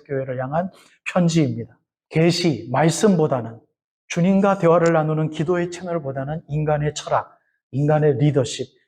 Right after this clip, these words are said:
인간의 생각을 더 귀히 여기고 유대교적인 전통을 따를 수밖에 없는 또 다른 컬러풀하게 착용이 되어진 또 다른 기독교가 골로새 교회에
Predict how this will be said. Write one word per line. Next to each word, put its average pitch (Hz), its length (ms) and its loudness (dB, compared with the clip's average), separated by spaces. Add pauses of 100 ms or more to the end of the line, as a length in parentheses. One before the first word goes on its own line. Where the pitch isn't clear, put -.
인간의 156 400 2
생각을 170 560 2
더 170 240 0
귀히 175 260 6
여기고 131 640 -2 (260)
유대교적인 147 720 -2
전통을 147 840 0 (380)
따를 185 280 0
수밖에 170 520 -2
없는 165 600 0
또 220 200 4
다른 190 420 2 (760)
컬러풀하게 151 1400 -2 (1300)
착용이 185 500 2
되어진 143 600 -2 (120)
또 196 120 0
다른 185 260 2
기독교가 135 760 -4 (280)
골로새 156 380 2
교회에 135 540 -4